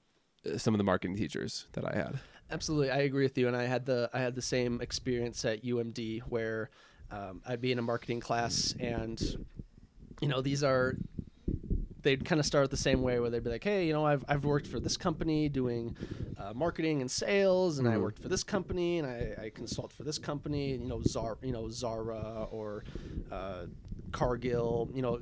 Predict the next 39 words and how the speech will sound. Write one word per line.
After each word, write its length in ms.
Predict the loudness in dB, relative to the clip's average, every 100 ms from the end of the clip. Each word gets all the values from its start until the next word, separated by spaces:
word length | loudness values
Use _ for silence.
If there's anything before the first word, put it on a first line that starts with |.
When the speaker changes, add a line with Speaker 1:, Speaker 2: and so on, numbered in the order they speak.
| -4
Speaker 2:
a, 100 | -4 0
a 80 | 2
bunch 220 | 4 2
of 60 | 0
these 140 | -2
big 240 | 0 -2 -2
companies." 500 | -6 2 2 2 -6
And 60 | -8
it's 100 | -6
like, 100 | -4
"Okay, 320 | -2 -2 -4
wow, 200 | -2 -2 -2
these 160 | -2 -2
people 260 | 0 2
actually, 300 | 0 0 0
like, 180 | 0 -2
worked 220 | -4 -4 -2
in 60 |
the 80 | -4
field 340 | -2 0 0
for 180 | -2 -2
a 60 | 0
while," 440 | 0 0 -2 0
and, 240 | -2 -2 -8 -10 _ -20 -20 -20 -20 -20 -4
and 140 | 2
they're, 100 | 2 4
and 100 | 6
they're 80 | 6
Speaker 1:
Yeah. 60 |
Speaker 2:
kinda 220 | 6 4 4
older, 420 | 2 2 2 0 0
and 180 | 4 6
I've, 160 | 6 4
I've 180 | -2 2
kinda 180 | 4 4
realized 320 | 4 4 2
that 120 | 0
this 180 | -2 -2
is, 240 | -2 -4